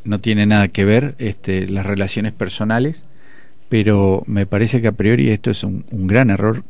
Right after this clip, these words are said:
conceptual. Yo creo que, este, Cristina debería revisar esto que ha dicho, porque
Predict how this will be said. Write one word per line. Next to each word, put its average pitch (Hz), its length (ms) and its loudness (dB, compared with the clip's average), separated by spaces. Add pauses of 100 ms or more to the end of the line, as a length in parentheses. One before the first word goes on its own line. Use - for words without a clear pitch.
conceptual. 92 920 -2 (720)
Yo 107 180 -2
creo 104 180 4
que, 90 240 -2 (340)
este, 98 340 -8
Cristina 101 460 -2
debería 98 320 2
revisar 95 640 0 (480)
esto 98 380 -2
que 95 100 0
ha 95 40 2
dicho, 120 360 4
porque 95 640 -4